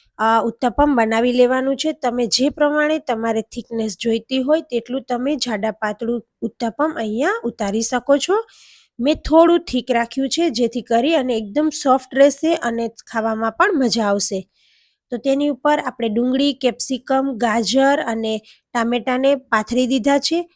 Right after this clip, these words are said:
અને તેની ઉપર આપણે સરસ રીતે સાંભારનો મસાલો છે તેને સ્પ્રિંકલ કરીશું. તેનાથી પણ ઉત્તપમનો સ્વાદ છે તે ખૂબ જ સરસ આવે છે.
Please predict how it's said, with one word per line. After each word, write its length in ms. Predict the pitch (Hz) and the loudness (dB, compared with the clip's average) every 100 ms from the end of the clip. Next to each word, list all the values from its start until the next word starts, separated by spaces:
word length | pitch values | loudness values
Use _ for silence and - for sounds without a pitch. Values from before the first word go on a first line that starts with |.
| _ - | _ -8
અને 200 | 247 247 | -4 -2
તેની 340 | 277 294 320 | 0 0 2
ઉપર 340 | 320 - 320 | -2 2 4
આપણે 260 | 330 277 240 | 6 2 -2
સરસ 400 | - 247 269 269 | -2 0 0 0
રીતે 380 | 269 254 311 339 | -4 -2 0 0
સાંભારનો 600 | - 233 220 226 233 294 | -2 -2 -2 -2 0 0
મસાલો 480 | 254 233 254 247 262 | 0 -2 2 2 2
છે 180 | 302 320 | 2 0
તેને 240 | 262 254 | 0 0
સ્પ્રિંકલ 480 | 226 233 233 233 240 | 0 0 -2 0 -2
કરીશું. 520 | 240 247 269 - 320 | 0 2 2 -2 -4
તેનાથી 520 | - 240 254 262 285 | -2 -2 0 -4 -4
પણ 280 | 269 302 302 | -2 0 0
ઉત્તપમનો 600 | 262 - 240 233 233 240 | -2 -6 -4 -4 -4 -6
સ્વાદ 300 | - 226 220 | -4 -2 -4
છે 240 | - 311 | -4 -4
તે 160 | 320 240 | -4 -8
ખૂબ 360 | - 233 202 339 | -8 -8 0 0
જ 80 | - | 2
સરસ 500 | - 233 208 202 208 | -2 0 0 -2 -2
આવે 260 | 190 208 | -4 -4
છે. 280 | 190 202 | -6 -8